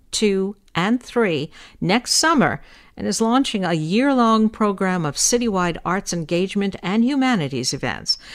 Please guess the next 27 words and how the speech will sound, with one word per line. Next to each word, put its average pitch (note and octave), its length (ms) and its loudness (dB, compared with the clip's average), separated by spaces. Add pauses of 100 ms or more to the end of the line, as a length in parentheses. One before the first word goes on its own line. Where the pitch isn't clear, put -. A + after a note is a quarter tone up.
(200)
K D4+ 180 2
P C4+ 140 2
B A3+ 160 4
S G#3 180 0
arts A3+ 320 -2
reporter A3+ 340 2
Beth G3+ 240 0
Accomando F#3 600 2
speaks - 420 -2
with B3 100 -2
the G#3 60 2
Globe's E3+ 360 2
artistic E3+ 560 -6
director, D#3 400 -4
Barry D3+ 360 -2
Edelstein, F#3+ 600 -2 (280)
about F3 380 2
the E3+ 80 0
Henry F3+ 380 0
Sixth - 520 -4
project A#3+ 560 2 (260)
that - 160 -6
will D3 120 -8
kick - 380 -8
off A#3 440 0
this A3+ 160 -4
Saturday. G#3 720 -4